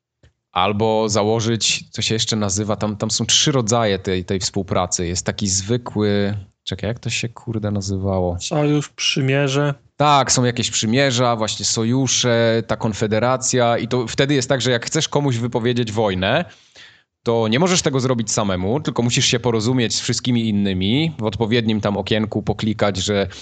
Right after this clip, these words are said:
Speaker 1: teraz będę chciał wypowiedzieć wojnę, czy wy się na to zgadzacie.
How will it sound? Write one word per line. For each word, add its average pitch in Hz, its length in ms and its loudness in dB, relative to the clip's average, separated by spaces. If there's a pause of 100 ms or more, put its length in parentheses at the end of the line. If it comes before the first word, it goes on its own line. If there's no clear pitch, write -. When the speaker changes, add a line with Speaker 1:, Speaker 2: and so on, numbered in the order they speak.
(100)
Speaker 1:
teraz 120 200 2
będę 117 200 2
chciał 113 200 0
wypowiedzieć 110 540 0
wojnę, 135 300 2
czy 139 120 2
wy 120 100 0
się 127 100 0
na 123 120 2
to 123 120 0
zgadzacie. 107 560 0